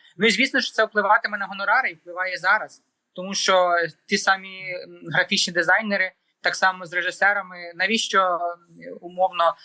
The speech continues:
артистам, е, давати великі гроші режисерам, якщо артист може сам придумати ідею, прийти до режисера і сказати: «Зніміть мені». Це значно зменшує тоді вартість гонорару, е, митцям.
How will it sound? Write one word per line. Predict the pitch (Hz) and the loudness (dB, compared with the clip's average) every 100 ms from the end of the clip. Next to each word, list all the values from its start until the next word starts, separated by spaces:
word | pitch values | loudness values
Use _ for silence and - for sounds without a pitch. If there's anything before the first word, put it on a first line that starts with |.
| - - | -6 0
артистам, | 170 - 202 - 180 170 | 0 2 0 2 0 -2
е, | 165 165 160 165 147 | -8 -8 -12 -8 0
давати | 180 185 185 | 2 2 0
великі | 180 180 180 | -6 -6 -10
гроші | 151 180 185 | -4 -4 -2
режисерам, | 165 165 202 226 208 | -4 0 2 2 2
якщо | 180 - 180 | -4 -6 -6
артист | 170 175 170 | -6 -10 -8
може | 165 | -4
сам | 160 175 | 0 0
придумати | - 165 160 - | -2 -8 -6 -6
ідею, | 156 170 208 226 - _ _ | -2 2 2 0 -6 _ _
прийти | 165 165 175 | -4 0 0
до | 156 | 0
режисера | 165 156 - 190 | 0 0 0 0
і | 202 | 0
сказати: | - 180 180 | -2 -6 -6
«Зніміть | 165 196 170 - | -10 -8 -8 -6
мені». | 135 | -2
Це | 131 160 | 0 2
значно | 175 202 - 185 175 - _ _ | 4 2 2 0 -2 -6 _ _
зменшує | 147 151 196 175 180 151 | -2 2 2 2 0 0
тоді | 147 139 147 147 147 147 | -4 -14 -14 -12 -10 0
вартість | 160 165 - 139 | 2 2 0 -8
гонорару, | 156 160 165 190 175 - _ _ _ - | -6 2 4 4 0 -10 _ _ _ -16
е, | 151 151 151 151 147 - | -12 -10 -8 -6 -8 -8
митцям. | 156 165 175 - 147 131 | 0 0 2 2 4 2